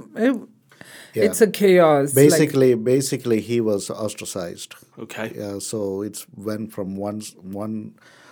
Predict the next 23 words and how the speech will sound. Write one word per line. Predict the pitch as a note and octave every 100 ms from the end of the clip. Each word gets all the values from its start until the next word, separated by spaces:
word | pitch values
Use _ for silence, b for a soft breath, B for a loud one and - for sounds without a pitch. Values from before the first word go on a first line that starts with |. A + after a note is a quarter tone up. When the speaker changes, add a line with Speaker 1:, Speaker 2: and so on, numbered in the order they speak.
| b
Speaker 2:
uh, | - F#2+ F#2 F#2 F#2 - - - - A#2+ A#2 - A#2
episode | G#2+ - A2+ G#2+ G#2
to | G#2+
another | G2+ G#2+ G#2+
episode. | G2+ G2+ G2+ G#2 G2+ G2 F#2+
Uh, | F#2 G2 F#2+ F#2+ - -
finally, | - G#2 G#2+ G2+
he | G2
has | G2 F#2+
to | G2+
wind | F#2+ F#2+ F#2
up | F2+
his | F#2
business | F#2 F#2+ F#2+ F2+ - _ b b b b
and | G#2+ G#2+
literally | G#2 A2 - A#2+ G#2+ G2 G#2+ A#2+ _ _ _ _ D2+
go | G2+ A#2
from | A2+ A2+ G2+
his | G2 B2 -
hometown | - A#2 A2 G#2+ F#2 F#2+ F#2
to | -
another | F#2+ G2+ G2+
city | F#2 - G#2+ F2 E2+